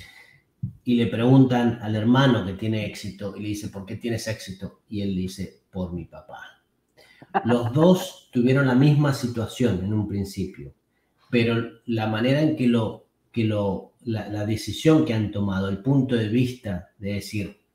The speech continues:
"Esto lo tomo como una motivación o esto lo tomo como, voy a ser una víctima o voy a ser victorioso", ¿sí? Entonces, como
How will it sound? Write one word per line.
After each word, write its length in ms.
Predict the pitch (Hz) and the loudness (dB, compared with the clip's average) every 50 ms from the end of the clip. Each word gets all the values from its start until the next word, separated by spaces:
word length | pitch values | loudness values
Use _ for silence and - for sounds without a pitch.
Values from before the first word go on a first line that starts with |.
| _ _ - | _ _ -6
"Esto 360 | - 131 131 127 - - 139 | -2 0 0 0 0 0 2
lo 200 | 131 127 117 - | 2 2 0 0
tomo 380 | - 117 117 127 131 139 123 - | -2 0 2 4 4 2 2 0
como 180 | - 104 104 | -4 -6 -4
una 180 | 113 117 117 110 | -2 0 0 0
motivación 800 | 110 110 104 92 - 104 98 95 95 120 117 135 151 175 185 180 - | 0 -2 -4 -6 -6 -8 -6 -4 0 0 2 4 4 2 2 2 0
o 120 | 110 110 113 | -2 0 0
esto 220 | 113 113 - 123 | 0 -2 -4 -4
lo 140 | 107 101 - | -4 -4 -6
tomo 360 | - 110 113 117 120 117 - | -4 -2 0 0 0 0 -2
como, 340 | - 101 104 104 107 101 - | -4 -6 -6 -6 -6 -8 -6
voy 180 | 110 117 131 135 | -2 0 0 0
a 40 | 131 | 0
ser 220 | - - 120 110 | 0 0 -2 -2
una 200 | 110 104 101 95 | 0 -4 -4 -4
víctima 600 | 98 123 135 - - - 180 190 208 226 240 - _ _ _ _ _ _ _ _ _ - - | -4 -4 -4 -6 -4 -2 -2 -2 -2 -2 -8 -12 _ _ _ _ _ _ _ _ _ -14 -4
o 160 | - 120 113 | -2 0 2
voy 160 | 110 113 117 113 | 2 2 2 0
a 80 | - | 2
ser 320 | - - 117 117 120 139 - - - _ _ _ _ _ _ _ _ _ _ _ - | 2 2 4 4 2 0 -4 -10 -18 _ _ _ _ _ _ _ _ _ _ _ 2
victorioso", 920 | 113 117 95 - - 110 98 92 95 92 87 - - - 76 - - _ _ _ _ _ _ _ | 2 2 4 4 0 0 0 2 2 0 0 -2 -6 -14 -14 -14 -16 _ _ _ _ _ _ _
¿sí? 440 | _ - 113 131 165 165 - - - - _ - | _ -2 2 2 2 2 0 -4 -14 -16 _ -4
Entonces, 800 | 110 107 101 - 120 113 113 - 113 104 - - - - _ _ - - - 127 - - - - | -4 -2 0 0 0 0 0 0 -2 -4 -4 -6 -12 -18 _ _ -8 2 2 2 2 2 -6 -2
como 640 | - 135 131 135 143 160 170 165 170 - - _ | 4 4 6 6 6 4 4 2 0 -6 -14 _